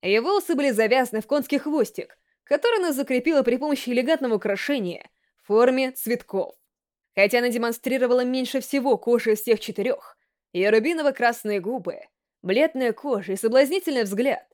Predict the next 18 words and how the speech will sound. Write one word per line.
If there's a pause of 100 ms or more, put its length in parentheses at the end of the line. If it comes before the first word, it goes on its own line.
(580)
очаровывали
всех
мужчин
в
зале. (360)
Как
и
всегда,
её
очарование
многократно
усиливалось
огромной
разницей
между
её
детской
внешностью